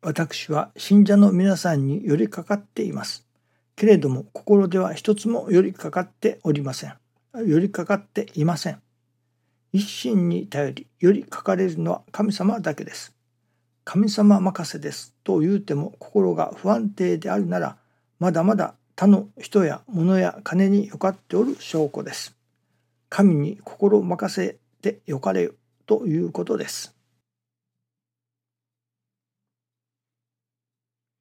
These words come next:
神様に心を任せてよかる、すがるということでしょうかね。今朝は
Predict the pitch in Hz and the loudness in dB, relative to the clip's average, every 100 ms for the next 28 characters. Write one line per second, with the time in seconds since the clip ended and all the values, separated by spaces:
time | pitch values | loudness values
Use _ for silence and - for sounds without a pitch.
0 | _ _ _ _ _ _ _ - - 165 | _ _ _ _ _ _ _ -4 4 4
1 | 139 135 127 135 214 - - - - - | 4 -2 0 0 -2 -4 -18 -20 -18 -6
2 | 190 175 147 - - - - 135 - 143 | 0 2 2 -2 -8 -14 -6 -6 -4 -6
3 | 143 - 214 - - _ _ _ _ - | -6 -8 -10 -12 -18 _ _ _ _ -6
4 | 131 165 156 - - - 156 - - - | -4 -2 -4 -8 -12 -6 -2 0 -2 -10
5 | _ _ 156 156 170 143 - 175 - - | _ _ 6 6 6 0 -2 -2 -4 -8
6 | - - 151 190 - _ _ _ _ _ | -10 -10 -6 -6 -8 _ _ _ _ _
7 | _ _ _ _ _ _ _ _ _ _ | _ _ _ _ _ _ _ _ _ _
8 | _ _ _ _ - - - _ _ _ | _ _ _ _ -20 -20 -20 _ _ _
9 | _ _ _ _ - - - 123 135 208 | _ _ _ _ -4 -2 0 0 -2 -2
10 | - - | -4 -6